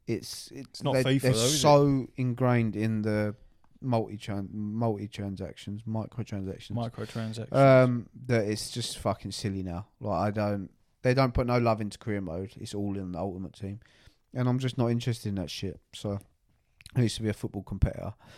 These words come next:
Speaker 1: Best multiplayer. Hmm. For outstanding online multiplayer, gameplay and design, including co-op, massively multiplayer experiences, irrespective of game, genre or platform. Baldur's Gate three.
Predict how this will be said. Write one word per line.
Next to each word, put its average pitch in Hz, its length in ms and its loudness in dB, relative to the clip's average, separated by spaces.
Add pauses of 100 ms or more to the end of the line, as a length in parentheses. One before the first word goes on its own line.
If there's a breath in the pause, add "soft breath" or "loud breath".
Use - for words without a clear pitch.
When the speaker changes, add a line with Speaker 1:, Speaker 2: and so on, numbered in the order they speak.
(380 soft breath)
Speaker 1:
Best 175 240 6
multiplayer. 131 680 8 (400)
Hmm. 123 320 -2 (1200)
For 135 160 6
outstanding 160 500 8
online 151 380 10
multiplayer, 113 720 4 (100)
gameplay 123 720 6
and 117 180 -2
design, 107 520 2
including 107 400 -2
co-op, 170 420 6 (540 soft breath)
massively 131 960 2
multiplayer 120 840 4
experiences, 117 880 0
irrespective 101 460 -2
of 90 80 -8
game, 95 340 -4
genre 90 380 -6
or 117 100 -2
platform. 90 560 -4 (280)
Baldur's 135 260 0
Gate 101 180 -6
three. - 300 -14